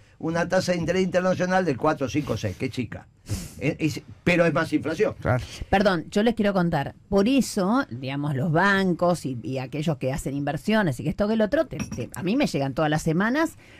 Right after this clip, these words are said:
Speaker 3: "Mirá, ap-, aplicá acá", están como
Speaker 1: Bueno,
Speaker 3: locos,
Speaker 1: ahora
Speaker 3: o
Speaker 1: no
Speaker 3: sea,
Speaker 1: termina ahí. Porque vos
Speaker 3: digo, hay nego-,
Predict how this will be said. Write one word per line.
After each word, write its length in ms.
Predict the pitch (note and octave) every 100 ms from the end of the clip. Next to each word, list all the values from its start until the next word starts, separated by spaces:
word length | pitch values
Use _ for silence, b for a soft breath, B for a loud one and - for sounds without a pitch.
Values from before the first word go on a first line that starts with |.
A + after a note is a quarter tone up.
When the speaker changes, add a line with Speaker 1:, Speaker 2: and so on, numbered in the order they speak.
| B
Speaker 3:
"Mirá, 500 | E3+ F3 B3+ B3+ D#3+
ap-, 100 | C#3+ -
aplicá 460 | D3 D#3+ D#3 E3+
acá", 340 | F3+ A3 G3 A2
están 260 | - C4+
como 200 | D#4 F#3
Speaker 1:
Bueno, 140 | G2+ F#4
Speaker 3:
locos, 180 | - A2+
Speaker 1:
ahora 160 | A2+
Speaker 3:
o 20 | A#2+
Speaker 1:
no 80 |
Speaker 3:
sea, 100 | C3+
Speaker 1:
termina 400 | D3+ C#3+ F#3+ C#3+
ahí. 180 | G2 D#2+ - - F#3 B B B B B _ _
Porque 480 | - D3 D3 D3 C#3+
vos 140 | C#3
Speaker 3:
digo, 120 | F#3+ G3+
hay 100 | C#4
nego-, 240 | D4 C4+